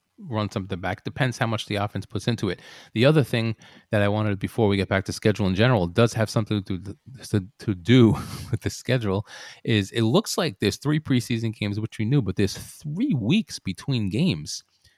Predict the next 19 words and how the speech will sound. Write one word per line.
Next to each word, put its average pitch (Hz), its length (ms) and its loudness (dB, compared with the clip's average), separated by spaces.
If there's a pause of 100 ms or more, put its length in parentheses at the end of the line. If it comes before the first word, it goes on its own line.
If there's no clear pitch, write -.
(220)
There, 110 200 4
so 113 220 2
the 107 140 4
last 123 500 0
preseason 135 540 2
game 123 220 2
is 95 220 -2
August 120 380 -4
twenty-first, - 920 -4 (400)
and 123 140 0
the 104 60 0
season 151 460 0
doesn't 117 280 0
start - 280 -4
till 107 100 -8
September 123 480 -4
twelfth. - 600 -6
I - 40 -10
mean, 98 240 -4